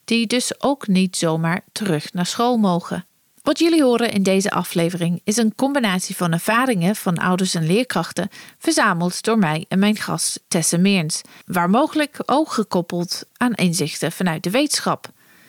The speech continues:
Er is natuurlijk niet veel onderzoek gedaan dat specifiek gaat over de impact op de pandemie op meertalige gezinnen. Maar ik vertel je aan het einde over de eerste resultaten uit een onderzoek in het Verenigd Koninkrijk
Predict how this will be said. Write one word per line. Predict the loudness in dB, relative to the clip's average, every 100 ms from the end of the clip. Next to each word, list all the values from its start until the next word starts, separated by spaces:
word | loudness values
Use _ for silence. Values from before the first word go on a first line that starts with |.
| _ -2
Er | -2 2
is | 0 2
natuurlijk | -2 0 0 0 -4 -4
niet | 0 2 0
veel | 0 0
onderzoek | 2 0 2 0 -2
gedaan | -2 0 2 2 0
dat | -2 -2 -4
specifiek | -2 -2 -2 -4 -6
gaat | -4 0 0 -2 -4
over | -2
de | -2
impact | 0 0 0 -4 -2 -8
op | -6
de | -4
pandemie | -2 -2 -2 -2 -2
op | -4 -2
meertalige | -2 0 -2 -4 -4 -6
gezinnen. | -4 0 2 2 0 -4 -16 -16 -16 -18 -10
Maar | 4 4
ik | 4
vertel | -4 2 4
je | 4
aan | 2
het | -2 -2
einde | 0 2 0 0
over | 0 2
de | 0 0
eerste | 0 0 0 0
resultaten | 0 -2 -2 -2 -2 -4 -4
uit | -4 -4
een | -4
onderzoek | -2 -2 -2 -2 -4
in | -4 -2
het | -2 -4
Verenigd | -6 -6 -6 -10
Koninkrijk | -2 0 0 -2 -2 -2 -4